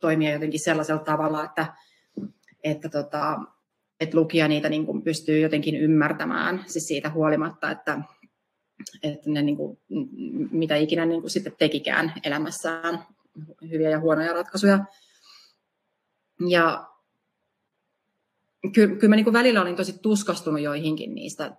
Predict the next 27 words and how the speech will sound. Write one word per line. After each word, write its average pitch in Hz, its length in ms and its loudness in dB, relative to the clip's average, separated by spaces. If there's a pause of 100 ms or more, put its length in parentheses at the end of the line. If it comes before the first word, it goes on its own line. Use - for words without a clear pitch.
tyypeistä 151 560 -4
ja, 156 260 0
ja 143 380 -2
oli 156 200 2
välillä 143 300 0
niinku 139 160 -6
suuri 147 260 -2
houkutus 151 480 0
jotenkin 147 260 -4
viedä 151 220 2
niitä 143 220 -2
eri 143 120 -2
suuntaan 151 520 0
ja 147 100 -2
pistää 143 320 -4
niitä 143 120 -4
tekemään 135 280 -2
niinku 135 280 -8 (120)
niin 151 140 2
sanottuja 143 380 0
oikeita 151 420 4
ratkaisuja, 147 840 -4 (880)
mutta 147 260 -4
tota, 143 420 0 (220)
tai 156 140 2
selviämään 151 760 0 (100)
paremmin 147 520 0